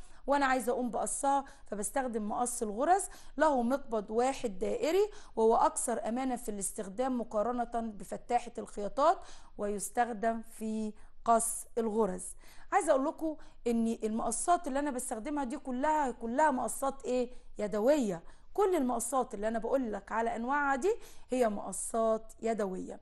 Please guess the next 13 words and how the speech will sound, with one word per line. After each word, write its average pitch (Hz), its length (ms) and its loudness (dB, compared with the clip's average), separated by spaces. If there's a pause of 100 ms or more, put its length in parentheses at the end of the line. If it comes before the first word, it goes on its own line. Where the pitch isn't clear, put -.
(340)
هتكلم 359 360 4
بعد 269 180 4
كده 320 200 2
عن 269 160 4
المقص 247 560 0 (100)
المشرشر، 269 720 4 (360)
وده 285 320 10
اللي، 254 320 2
اللي 220 160 0
الحافه 349 420 0
بتاعته 320 420 2
بتبقى 247 460 -4
مشرشره. 202 580 -6